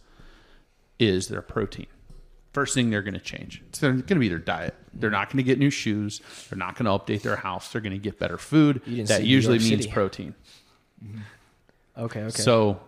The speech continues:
Speaker 1: look at China, look at the eastern pa-, part of Asia. You know, Japan is very big on beef, of course. China's big on beef.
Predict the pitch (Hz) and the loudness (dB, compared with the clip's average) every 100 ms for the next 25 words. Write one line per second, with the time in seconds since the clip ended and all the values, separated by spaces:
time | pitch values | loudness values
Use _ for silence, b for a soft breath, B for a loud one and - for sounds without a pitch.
0 | - _ - 110 107 110 92 - - 107 | -20 _ -2 2 2 2 0 -2 -6 -2
1 | 98 104 101 104 - 104 101 95 - 123 | 0 0 0 -2 -4 -4 -4 -4 -8 -6
2 | 107 - 107 98 95 _ 113 - 110 107 | -6 -4 -4 -2 -6 _ -4 -2 0 0
3 | 98 98 101 101 95 98 92 92 104 - | 2 0 0 0 -2 -2 -4 -4 -4 -2
4 | 104 104 98 98 95 98 101 95 92 104 | 0 0 -2 -2 -4 -2 -2 -2 -4 -6
5 | 98 113 - 104 98 B B B B - | -8 -10 -6 -4 -4 B B B B -2
6 | 107 104 98 107 101 98 95 101 98 - | 0 2 0 0 0 -2 -4 -4 -4 -6